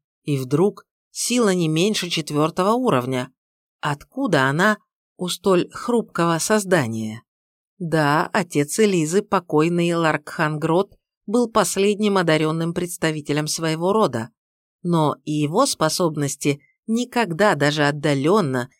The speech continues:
не напоминали то, чем владеет его дочь. Девушку с такой силой очень быстро приберут к рукам семьи высших. Никто не обратит внимания на ее капризы и нежелание вступать в брак.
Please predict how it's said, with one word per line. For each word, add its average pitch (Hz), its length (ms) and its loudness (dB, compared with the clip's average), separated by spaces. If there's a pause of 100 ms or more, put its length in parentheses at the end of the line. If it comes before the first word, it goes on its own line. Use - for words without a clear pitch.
(140)
не 214 140 4
напоминали 165 640 0
то, 180 340 -2 (260)
чем 254 280 0
владеет 143 560 0
его 151 260 -2
дочь. 175 420 -4 (1160)
Девушку 196 540 -2
с - 60 -6
такой 185 380 -2
силой 185 540 -2 (280)
очень 196 380 -4
быстро 233 380 -2
приберут 175 500 -2
к - 40 -20
рукам 165 540 -2 (100)
семьи 156 480 0
высших. 185 640 -4 (460)
Никто 311 340 0
не 151 120 0
обратит 147 460 -2
внимания 156 500 -2
на 156 100 -4
ее 156 320 -2
капризы 202 640 -2 (260)
и 262 100 -2
нежелание 170 640 0
вступать 151 460 -8
в 160 60 -10
брак. 170 360 -4